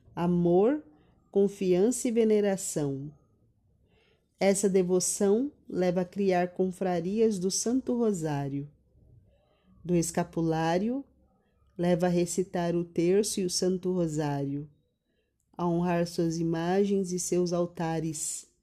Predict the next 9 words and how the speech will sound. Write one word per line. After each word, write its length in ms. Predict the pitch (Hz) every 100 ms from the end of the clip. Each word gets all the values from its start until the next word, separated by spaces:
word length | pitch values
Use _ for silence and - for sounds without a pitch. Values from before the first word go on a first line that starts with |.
| _ _ _ _ -
a 100 | 170
publicar 600 | 175 170 180 180 170 170
seus 280 | - 175 175
louvores 1040 | 170 165 160 190 208 226 220 - - - _ _ _ -
e 160 | 165
envolver-se 800 | 180 175 175 165 175 180 180 185
com 220 | - 175
suas 440 | 180 - 175 170 -
congregações. 1400 | - 196 196 185 185 180 - 165 151 147 147 - -